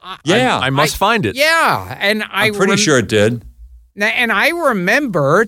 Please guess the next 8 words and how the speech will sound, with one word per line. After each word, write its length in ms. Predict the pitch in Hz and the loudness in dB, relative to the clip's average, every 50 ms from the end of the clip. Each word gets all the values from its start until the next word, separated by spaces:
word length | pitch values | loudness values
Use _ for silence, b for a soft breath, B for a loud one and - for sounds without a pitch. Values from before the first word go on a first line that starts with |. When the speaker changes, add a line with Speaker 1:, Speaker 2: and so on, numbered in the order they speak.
| - - | -2 -6
Speaker 1:
to 160 | - 175 160 147 | -4 -4 -2 -2
show 280 | - - 170 160 170 | -2 -2 -2 0 0
your 260 | 175 175 160 156 160 | 0 2 2 2 0
professionalism, 1500 | 151 151 - 147 139 110 - 165 175 214 208 - - 214 185 165 143 123 120 113 110 117 117 107 - 139 131 131 170 170 - b b b b b b b b _ _ _ _ _ _ _ _ _ - 147 | 0 -2 -4 -4 -4 -4 -2 0 0 0 0 -2 -4 -2 -2 0 0 0 2 0 0 -2 -2 -2 0 0 2 2 0 -2 -4 b b b b b b b b _ _ _ _ _ _ _ _ _ -10 -4
you 280 | 151 220 269 311 339 277 | -2 -2 0 -2 -2 -2
didn't 460 | - 285 269 277 254 254 262 247 220 - | -2 0 0 0 -2 -4 -8 -8 -8 -6
eat 320 | 208 208 220 220 202 - | -4 -2 -2 -2 -4 -6
lunch 960 | 190 160 151 160 185 202 190 143 98 85 - - - - - - - - | -8 -6 -2 0 0 0 0 -2 -4 -8 -12 -8 -6 -4 -4 -6 -6 -10